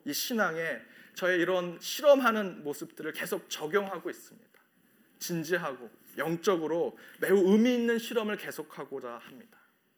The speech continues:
그 목적은 분명합니다. 복음이 어떻게 하면 모든 사람에게 온전하게 전해질 수 있는 보편적인 카톨릭한 교회가 될 수 있을까라는 마음에 계속해서 실험하고 있습니다. 영적인 실험을 하고 있습니다.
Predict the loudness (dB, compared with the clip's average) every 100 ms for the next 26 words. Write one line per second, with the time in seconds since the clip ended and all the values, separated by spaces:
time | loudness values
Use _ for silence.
0 | _ _ _ _ -20 0 6 6 6 2
1 | 0 0 2 2 2 0 -2 2 4 4
2 | 6 4 2 -4 -2 4 4 4 -2 -12
3 | 2 6 6 6 4 2 2 2 4 2
4 | 2 2 2 0 2 2 2 0 -2 -4
5 | -2 -4 -6 -10 -12 -6 -6 -4 -4 -2
6 | -2 -4 -6 -10 _ _ -14 -12 -6 -6
7 | -6 -6 -8 -2 0 0 -2 -6 -12 _
8 | -12 -12 -8 -10 -6 -8 -8 -10 -8 -6
9 | -4 -6 -10 -16 -10 -6 -6 -4 -6 -8
10 | -10 -18 -12 -12 -12 -14 -12 -12 -10 -10
11 | -10 -8 -12 -14 -16 -20 -14 -4 -4 -2
12 | -4 -6 -6 -8 -6 -6 -8 -12 _ -16
13 | -10 -10 -12 -20 -20